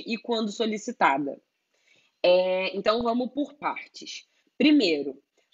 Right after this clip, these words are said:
é, fotografar sem que seja pedido,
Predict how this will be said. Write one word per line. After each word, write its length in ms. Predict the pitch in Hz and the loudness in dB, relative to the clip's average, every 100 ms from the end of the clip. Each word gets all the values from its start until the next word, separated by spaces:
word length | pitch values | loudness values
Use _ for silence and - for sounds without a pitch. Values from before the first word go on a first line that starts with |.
| _ - | _ 2
é, 600 | 185 180 180 180 175 160 - - | 2 2 -2 -4 -4 -6 -10 -8
fotografar 1000 | 262 277 302 285 262 - 196 180 151 - _ _ _ _ | -6 -2 0 0 -2 -8 -8 -6 -8 -12 _ _ _ _
sem 540 | - - 269 294 349 | -20 -2 0 2 0
que 400 | 339 269 254 233 | -2 -4 -4 -4
seja 400 | - - 214 214 | -10 -4 -2 0
pedido, 960 | 196 - 190 139 156 220 175 143 143 135 | -2 -4 -10 -8 -6 -2 -2 -2 -6 -6